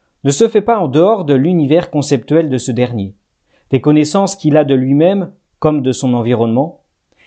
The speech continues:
et de son recul par rapport à ses propres croyances. Cela peut amener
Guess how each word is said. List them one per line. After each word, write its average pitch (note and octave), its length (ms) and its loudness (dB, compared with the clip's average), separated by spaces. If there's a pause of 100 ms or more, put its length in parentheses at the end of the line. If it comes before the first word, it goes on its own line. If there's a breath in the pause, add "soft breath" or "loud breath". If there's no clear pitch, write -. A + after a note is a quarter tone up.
(140 soft breath)
et D#3+ 80 4
de F#3 80 2
son G#3 200 -2
recul F#3+ 640 -2
par D#3+ 160 -2
rapport D#3 540 -2
à C3+ 80 -2
ses - 180 -4
propres D3+ 360 -4
croyances. G#2 720 -6 (1400 soft breath)
Cela E3+ 300 2
peut D#3 180 -4
amener G3 560 0